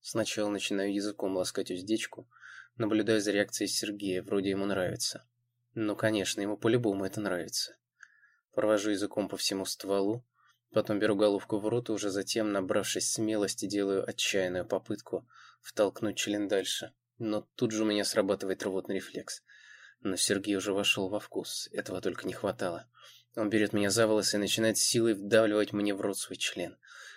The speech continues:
после чего он проникает в меня где-то на две трети.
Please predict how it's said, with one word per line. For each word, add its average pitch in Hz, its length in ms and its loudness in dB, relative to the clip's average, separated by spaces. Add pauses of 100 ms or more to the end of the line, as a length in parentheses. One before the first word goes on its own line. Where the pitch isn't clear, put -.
(100)
после 101 240 0
чего 113 220 2
он 113 120 4
проникает 101 520 2
в 110 60 -2
меня 98 180 0
где-то 101 300 -4
на 95 120 -4
две 95 140 -8
трети. 92 380 -4